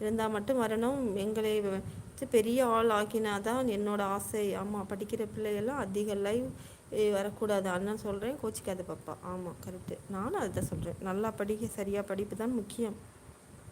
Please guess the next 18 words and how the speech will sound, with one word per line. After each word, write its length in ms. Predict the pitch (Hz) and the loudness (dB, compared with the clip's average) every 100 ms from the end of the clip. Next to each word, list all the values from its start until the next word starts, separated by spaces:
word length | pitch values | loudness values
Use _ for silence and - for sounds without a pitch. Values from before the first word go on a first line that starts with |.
| - - | -14 -8
கரெக்ட். 380 | 240 262 - - - - - - - - - - - | -2 -2 -2 -6 -8 -12 -16 -16 -18 -18 -20 -14 -4
ஆ, 220 | 214 220 | 0 2
டென்த் 380 | 214 233 277 277 | 6 6 6 2
முடிச்சுட்டு 400 | 285 262 - 269 | 2 2 0 0
போனால் 440 | 247 247 262 277 233 | 4 4 4 2 0
த்ரீ 340 | 220 233 233 | 0 2 2
வருடம், 320 | 220 208 190 - - - - - - - | 2 0 -2 -4 -12 -14 -16 -14 -8 -2
பிளஸ் 180 | 220 - | -2 0
டூ 80 | |
முடிச்சுட்டு 300 | 254 240 - 226 | 0 0 -2 -4
போனால் 540 | 220 240 294 240 180 - | -2 0 0 -2 -4 -4
டூ 180 | - 220 | -2 0
வருடம். 320 | 214 196 180 - - - - - - - - - - - - - - - - - - - | 0 -2 -6 -8 -16 -20 -20 -18 -18 -18 -16 -14 -14 -14 -16 -16 -18 -18 -16 0 0 2
இருந்தாலும் 480 | - 330 359 403 403 | 2 6 8 8 8
ஒரு 360 | 320 330 339 330 | 6 6 4 4
வருஷம் 400 | 302 302 339 311 | 2 2 2 2
உங்களுக்கு 300 | 262 240 220 | 4 4 4
வந்து 180 | 233 | 2